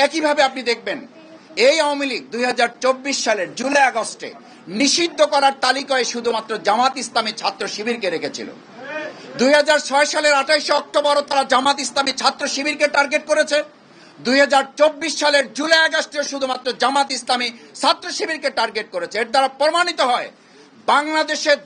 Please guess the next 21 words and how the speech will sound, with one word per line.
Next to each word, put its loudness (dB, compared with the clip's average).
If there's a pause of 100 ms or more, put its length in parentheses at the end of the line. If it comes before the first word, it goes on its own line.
দেশপ্রেমিক 0 (180)
দল 4 (100)
হিসাবে, 0 (220)
জনগণের 2
সংগঠন -6
হিসাবে 0 (480)
জামাত 4 (100)
ইসলামী -4 (140)
ছাত্র 0 (140)
শিবিরকেই -4
শুধুমাত্র -2 (120)
তারা 0 (160)
শক্তিশালী -4 (460)
প্রতিপক্ষ 0 (160)
মনে -2
করেছে -2 (120)
বলেই 2
আমাদেরকে -8
তারা -2
টার্গেট -4
করেছিল। -10